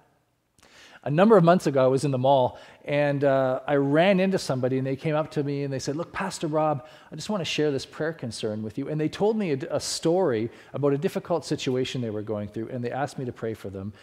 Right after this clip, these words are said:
and we left. Uh, a couple of weeks later, I ran into them again, and they came up to me, and they thanked me. They said, "Pastor Rob, thank you so much for praying for my situation.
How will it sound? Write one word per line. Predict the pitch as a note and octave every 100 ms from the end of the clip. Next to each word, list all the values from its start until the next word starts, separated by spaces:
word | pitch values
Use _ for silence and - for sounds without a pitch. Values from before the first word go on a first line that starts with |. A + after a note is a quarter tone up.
| -
and | - A#2
we | A#2+
left. | A#2+ G#2+ - - - _ - - - - -
Uh, | A#2+ A#2
a | -
couple | - A#3 B3+
of | G3+
weeks | G3 E3 -
later, | E3 F#3 E3+
I | C#3+
ran | C#3 C#3+ D3+ D3
into | E3+ E3+
them | C3+ B2+
again, | A#2 C#3+ D#3 C#3+ C3 - - -
and | C#3
they | C#3+
came | C#3 F3 F3
up | F3+ G3+
to |
me, | E3
and | D3
they |
thanked | C#3 F3 F3+
me. |
They | D#3+
said, | D#3
"Pastor | - F#3 - E3+
Rob, | D#3+
thank | - G#3
you | F#3
so | - - F#3
much | E3 E3+
for | - C#3
praying | - D#3 D#3 E3+
for | -
my | C3
situation. | A#2+ C#3 - A#2+ C3 B2 A2+